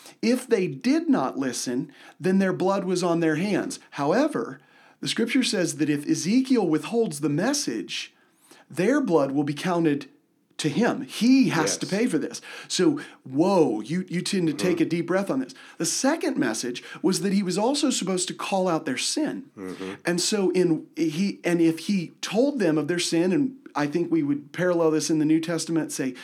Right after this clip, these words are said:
Speaker 1: you know, if you, if you win your brother over from their sin, you've saved him. That's a beautiful thing. But in Ezekiel three, it says that if he refused to tell them about their sin and they stumbled, well,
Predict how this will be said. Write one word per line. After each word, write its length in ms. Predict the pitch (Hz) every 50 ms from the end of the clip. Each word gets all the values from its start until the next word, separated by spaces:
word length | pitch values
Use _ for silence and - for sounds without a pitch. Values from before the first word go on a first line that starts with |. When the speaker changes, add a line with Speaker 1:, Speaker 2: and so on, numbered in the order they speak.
| - - - -
Speaker 1:
you 120 | - 151
know, 120 | 147 143 139
if 160 | 139 135 135
you, 200 | 143 143 131 131
if 140 | - - -
you 220 | 143 135 131 - - - -
win 320 | 156 143 147 170 180 185
your 160 | 185 175 170 160 - -
brother 360 | 151 143 170 170 170 156 160 143
over 280 | 156 170 170 175 180
from 160 | 175 180 165
their 120 | 156 151 143
sin, 440 | 147 - - 175 175 175 175 165 170 - - - -
you've 160 | - 139 151 139
saved 340 | - - 202 202 208 156
him. 220 | - 123 104 95 - -
That's 220 | 143 165 180 185
a 60 | 170
beautiful 420 | 139 - 160 170 160 170 170 175 165
thing. 320 | - 208 214 196 - - - - - - - - - - - - -
But 420 | 185 - - - - 165 185 180 - - - - - _ -
in 140 | 170 175
Ezekiel 400 | 180 160 151 185 180 - 175 165
three, 320 | - - 147 139 143 151 180
it 100 | - -
says 460 | - - - 135 120 123 151 - - - - - _
that 220 | - 160 165 160
if 220 | - 165 160 160 160
he 400 | - - 190 185 180 175 165 - -
refused 720 | 160 165 156 160 - - 190 233 277 285 269 - - -
to 80 | 185 165
tell 340 | - - 185 202 196 254
them 260 | 262 320 269 214 165 143
about 240 | 135 131 117 113
their 140 | 117 120 120
sin 500 | 120 - - - 123 110 107 - - 143 - - -
and 160 | - 165 160 156
they 100 | 151 143
stumbled, 760 | 147 - - - - 226 311 339 330 147 120 117 123 120 - - _ _ _ _ _ _ _ _ -
well, 320 | 117 110 104 104 190 196